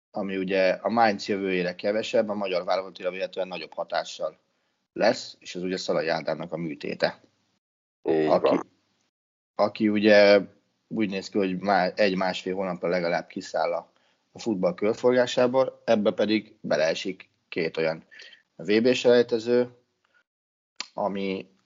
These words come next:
Speaker 1: ami hát semmiképpen se a könnyűek közé sorolható. Nem is annyira az Albánia elleni hazai, sokkal inkább az Anglia elleni idegenbeli mérkőzés.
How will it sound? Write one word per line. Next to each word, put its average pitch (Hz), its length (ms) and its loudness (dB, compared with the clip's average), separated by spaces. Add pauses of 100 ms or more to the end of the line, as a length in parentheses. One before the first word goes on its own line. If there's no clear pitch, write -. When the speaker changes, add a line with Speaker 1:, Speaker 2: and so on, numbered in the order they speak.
(100)
Speaker 1:
ami 120 160 2
hát 147 260 4
semmiképpen 101 460 -2
se - 120 -6
a 92 40 -10
könnyűek 87 440 -4
közé 82 240 -10
sorolható. 69 680 -10 (800)
Nem 92 140 -4
is 92 120 0
annyira 98 240 2
az 95 120 2
Albánia 90 520 2
elleni 87 280 -4
hazai, 104 600 -6
sokkal - 360 -10
inkább 80 300 -4
az 80 120 -8
Anglia 78 320 -4
elleni 78 200 -6
idegenbeli 73 460 -12
mérkőzés. - 300 -20